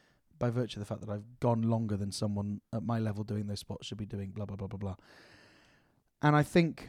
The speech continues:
um, yeah, and I spent a long time kind of enjoying the fact that I've always self-produced or, you know, had my own production company,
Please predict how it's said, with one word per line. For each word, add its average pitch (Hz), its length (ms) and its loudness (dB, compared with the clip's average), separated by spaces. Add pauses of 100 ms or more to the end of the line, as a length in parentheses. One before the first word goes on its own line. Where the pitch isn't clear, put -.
(100)
um, 135 400 2 (160)
yeah, 196 100 8
and 190 80 10
I 175 60 8
spent 170 180 4
a 170 60 10
long 175 180 8
time 160 240 -2
kind 143 140 0
of 135 80 2
enjoying 147 380 6
the 131 60 2
fact 113 280 -2
that 113 160 -2 (360)
I've 123 240 -2
always 131 400 0 (120)
self-produced 120 840 -2
or, 110 340 -4 (160)
you 131 120 -8
know, 107 160 -8 (480)
had 139 200 0
my 135 120 2
own 117 80 0
production 110 400 -2
company, 107 420 -8